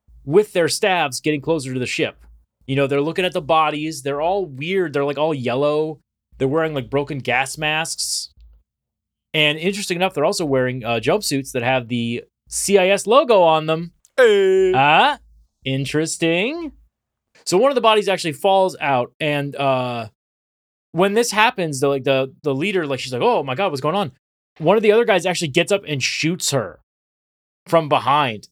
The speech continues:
Speaker 1: And then all the kids, turns out those are not staffs, but actually giant blow dart guns. And they just, you know, they, they, they shoot the guy with, with darts, and this, this dude gets lit up by these kids. <laughs>
Speaker 2: It's badass.
Speaker 1: And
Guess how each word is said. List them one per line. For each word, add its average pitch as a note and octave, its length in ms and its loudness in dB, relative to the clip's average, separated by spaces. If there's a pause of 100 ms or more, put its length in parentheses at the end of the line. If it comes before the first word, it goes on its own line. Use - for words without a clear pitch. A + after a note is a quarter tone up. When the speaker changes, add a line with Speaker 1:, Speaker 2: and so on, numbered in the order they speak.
(100)
Speaker 1:
And D#3+ 140 0
then E3+ 80 0
all F3 160 2
the G#3 80 0
kids, G3+ 400 0 (260)
turns B3 240 2
out C4 120 0
those G#3+ 260 0
are A3 100 0
not B3+ 200 0
staffs, E3+ 440 0
but F3 120 -2
actually F#3 240 -2
giant D3+ 500 0
blow F#3+ 320 2
dart B2 280 -2
guns. A2 560 -6 (640)
And C3+ 140 -6
they D#3 80 2
just, D3+ 280 -4 (540)
you C#3 100 -6
know, D3+ 160 4
they, C#3 140 2
they, C#3 380 2
they C#3+ 160 0
shoot A3+ 340 0
the G3+ 60 4
guy F#3+ 140 4
with, E3 160 -2
with C#3 280 -4
darts, D3+ 380 2
and D3 140 -8
this, D3 200 -4
this A3 200 -6
dude G3+ 240 0
gets D3+ 200 4
lit C#3+ 400 -2
up E3 220 2
by C3+ 120 -2
these C#3+ 220 -4
kids. B2+ 600 -2
<laughs> - 40 -20 (280)
Speaker 2:
It's - 120 -20
badass. E2 600 -6 (560)
Speaker 1:
And D#3+ 360 0